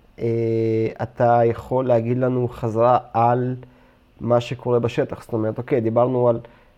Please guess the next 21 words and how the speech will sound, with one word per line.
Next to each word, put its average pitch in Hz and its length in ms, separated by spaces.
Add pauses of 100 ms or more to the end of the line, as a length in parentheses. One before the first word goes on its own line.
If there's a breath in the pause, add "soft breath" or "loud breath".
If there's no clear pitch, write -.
איך 120 220
אתם 123 280
יוצאים 143 300
לשטח, - 400
אוספים, 139 500
אוספים, 131 340
אוספים, 123 320
אוספים 117 320
מידע, 113 360 (520 soft breath)
מנתחים, 120 460
מנתחים, 123 380
מנתחים, 117 360
מנתחים 117 360
מידע. 113 300 (580 soft breath)
אה, 113 240 (140)
מה 127 360
האאוטפוט 131 1160 (200)
של - 260
כל 123 360
המחקר 120 800
הזה? 120 360